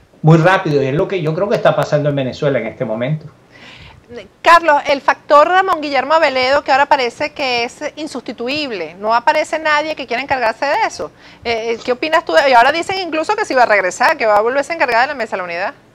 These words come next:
Speaker 1: Mira,
Speaker 2: Eso
Speaker 1: yo,
Speaker 2: es como un once
Speaker 1: yo
Speaker 2: de abril que regresa Chávez.
Speaker 1: <laughs>
Speaker 2: ¿Ah?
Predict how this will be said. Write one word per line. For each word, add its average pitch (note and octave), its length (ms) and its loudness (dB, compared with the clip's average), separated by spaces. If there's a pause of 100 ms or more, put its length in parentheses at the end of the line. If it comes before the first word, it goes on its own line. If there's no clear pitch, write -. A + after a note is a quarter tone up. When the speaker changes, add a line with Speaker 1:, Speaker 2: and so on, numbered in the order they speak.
(680)
Speaker 1:
Mira, D3+ 480 4 (100)
Speaker 2:
Eso C#3+ 180 8
Speaker 1:
yo, D3+ 80 10
Speaker 2:
es F3 80 10
como F#3+ 200 8
un E4+ 80 4
once F4 200 6
Speaker 1:
yo - 60 10
Speaker 2:
de F#4+ 60 10
abril E4+ 380 6
que D#4 120 6
regresa C#4 420 4
Chávez. E4+ 480 2 (440)
Speaker 1:
<laughs> - 400 -20 (340)
Speaker 2:
¿Ah? C4 120 6